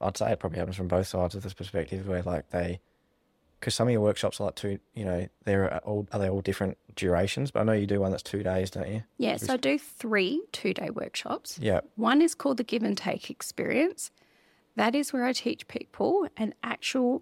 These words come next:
Speaker 2: modality, like with a diagram, so you can understand who is giving and who is receiving, so both people feel satisfaction. 'Cause it is a myth that you can give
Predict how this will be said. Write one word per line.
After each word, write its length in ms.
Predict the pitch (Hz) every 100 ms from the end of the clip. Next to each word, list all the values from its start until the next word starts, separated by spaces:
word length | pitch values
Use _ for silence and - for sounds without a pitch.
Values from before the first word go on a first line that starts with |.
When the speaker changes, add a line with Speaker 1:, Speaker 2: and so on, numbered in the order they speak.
| -
Speaker 2:
modality, 840 | 208 214 220 220 - - - 269 330
like 280 | 214 190
with 140 | 220 294
a 60 |
diagram, 800 | - 208 - 190 - - - 302
so 160 | - 220
you 280 | 196 220 254
can 180 | 277
understand 680 | 247 226 220 - 208 208 202 -
who 160 | 262 277
is 140 | 302
giving 500 | - - - - 285 - _ _ -
and 180 | 226 202
who 280 | - 226 233
is 220 | 233 247
receiving, 640 | 233 - 214 214 208 226
so 240 | - 214 190 _
both 420 | 208 220 220 -
people 420 | - 214 196 208 196
feel 320 | - - 196
satisfaction. 1000 | - 202 202 - - - - - 170 190 - _ _
'Cause 160 | - 226
it 160 | 254
is 180 | 311 339
a 80 | 254
myth 560 | 214 208 220 294 - -
that 200 | 220 214
you 80 | 208
can 240 | 220 208
give 320 | 214 220 185